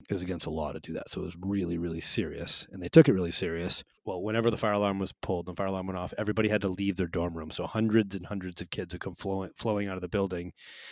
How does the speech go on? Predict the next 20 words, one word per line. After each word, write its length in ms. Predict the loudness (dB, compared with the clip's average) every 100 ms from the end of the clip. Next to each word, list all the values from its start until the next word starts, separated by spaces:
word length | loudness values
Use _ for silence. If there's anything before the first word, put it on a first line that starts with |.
| -2
into 240 | 2 4 4
the 80 |
night. 320 | 4 4 0 -4 -20 -20 -20 -6
But 120 | 2 10
one 200 | 12 12
night, 260 | 6 2 -4 -4
when 140 | -2
all 340 | 4 8 10
the 60 | 8
fire 180 | 8 6
alarms 300 | 6 4 2
were 60 |
pulled 260 | 0 0 0
during 200 | -2 -2
a 40 |
big 180 | -4 -4
snowstorm, 460 | -4 -4 -4 -6 -6
we 100 | -4
all 320 | 0 2 0
came 320 | -2 -4 -6